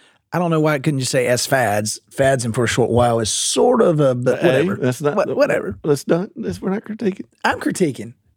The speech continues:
Speaker 2: Okay.
Speaker 1: Fads for a short while and those that have lasting impact on the way we think, live, and work. Could be interesting.
Speaker 2: Should be interesting.
Speaker 1: I like the fact there's a little mystery to the description
Speaker 2: Yeah, what,
Speaker 1: here.
Speaker 2: what are we, are we
Speaker 1: Like, are the
Speaker 2: what,
Speaker 1: fads
Speaker 2: what was
Speaker 1: social media, or is it, like,
Speaker 2: what,
Speaker 1: actual products,
Speaker 2: what
Speaker 1: or
Speaker 2: was that thing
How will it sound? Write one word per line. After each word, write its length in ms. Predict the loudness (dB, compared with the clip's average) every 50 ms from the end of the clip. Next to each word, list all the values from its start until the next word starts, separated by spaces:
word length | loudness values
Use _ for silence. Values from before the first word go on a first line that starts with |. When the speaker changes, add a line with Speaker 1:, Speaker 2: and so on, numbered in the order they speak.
| -8 -8
Speaker 2:
Okay. 320 | -6 -6 -6 -8 -12 -12 _ _ _ _ _ _ -2
Speaker 1:
Fads 280 | 0 2 2 2 4
for 80 | 4 2
a 40 | 4
short 220 | 4 2 2 4
while 200 | 4 2 2 2
and 260 | 0 2 2 4 4
those 320 | 4 4 4 2 2 0 0
that 120 | 0 0 0
have 260 | 0 0 0 0 2
lasting 480 | 2 2 2 2 0 -2 -4 -6 -2
impact 440 | 0 0 2 2 2 0 0 0 0
on 120 | 2 2 2
the 60 | 4
way 200 | 4 4 4 4
we 200 | 4 4 2 2
think, 440 | 2 2 2 2 2 0 -4 -10 _ _ 0
live, 400 | 2 4 4 4 4 2 0 -2 -2
and 220 | -4 -2 -2 0 0
work. 400 | 0 0 0 -2 _ -12 -18 -18 _ _ _ _ _ _ _ _ _ _ _ _ _ _ _ _ -8
Could 140 | -4 -2 0
be 100 | 0 0
interesting. 400 | 0 -2 -6 -8 -8 -10 -12 -14 _ _ _ _ _ _ _ _ _ _ -8
Speaker 2:
Should 240 | -4 -2 -2 0 0
be 160 | -2 -2 -2
interesting. 460 | -4 -8 -12 -16 -16 -18 -20 -20 _ _ -4 0
Speaker 1:
I 100 | 2 4
like 240 | 4 2 2 2 0
the 60 | -2
fact 360 | 0 0 0 0 0 -2 0
there's 160 | 0 2 2
a 60 | 4
little 320 | 4 4 4 4 4 2 2
mystery 460 | 2 2 0 0 0 -4 -6 -8 -8 -6
to 160 | -6 -4 -4
the 120 | -2 -2
description 540 | -4 -6 -6 -6 -6 -6 -6 -4 -4 -2 0 2
Speaker 2:
Yeah, 40 |
what, 100 | 2 2
Speaker 1:
here. 80 | 2 2
Speaker 2:
what 80 | 2 2
are 20 |
we, 140 | 2 2 0
are 60 | -2
we 180 | -2 -2 0 0
Speaker 1:
Like, 200 | 2 0 0 0 _ -14 -20 -20 _ -2 0
are 200 | 2 2 4 2
the 0 |
Speaker 2:
what, 100 | 2 2
Speaker 1:
fads 240 | 4 4 4 4 4
Speaker 2:
what 20 |
was 200 | 2 2 4 4
Speaker 1:
social 260 | 4 4 2 2 2 2
media, 340 | 2 2 2 2 2 4 4
or 60 | 4
is 100 | 4 2
it, 100 | 2 2
like, 200 | 2 0 0 2
Speaker 2:
what, 100 | 2 2
Speaker 1:
actual 220 | 0 0 -2 -6
products, 400 | -4 -2 0 0 0 0 0 2
Speaker 2:
what 180 | 2 2 2 2
Speaker 1:
or 40 | 0
Speaker 2:
was 120 | 0 2
that 200 | 2 2 0 0 -2
thing 480 | 0 0 2 2 0 0 0 -2 -4